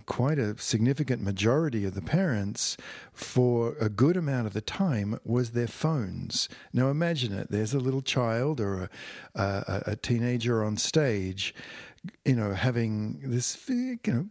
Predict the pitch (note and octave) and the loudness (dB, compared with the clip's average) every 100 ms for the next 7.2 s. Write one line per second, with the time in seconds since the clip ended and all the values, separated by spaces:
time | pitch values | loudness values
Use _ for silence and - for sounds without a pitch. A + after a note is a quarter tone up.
0 | - - - A3+ F#3 - G3+ D#3 B2+ D3+ | -8 -4 2 2 2 0 -2 0 0 2
1 | E3 C3 A2 G#2+ A#2+ D3+ A2 G2+ - - | 2 0 0 0 2 2 0 -2 -6 -16
2 | - - A2+ G#2 G#2+ F#3+ - A#2 F#2+ A#2+ | -10 0 0 2 4 2 2 -2 -2 -2
3 | G3+ - - - G#2 A2 G#2+ - - - | -6 -14 -16 -6 0 2 2 0 0 4
4 | D#3 F3+ G3 F#3+ G3 - A#2 A#2 G#2+ G2+ | 4 2 0 -2 -4 -6 0 0 2 2
5 | B2+ C#3+ E3 D3 - B2 A#2 A2 G2 G#2 | 4 4 0 0 0 0 0 -2 0 -2
6 | G#2 D3+ E3 A2+ A#2+ A2+ A2+ - G#2+ C3+ | 0 0 2 0 -2 0 0 2 4 4
7 | A3 | 4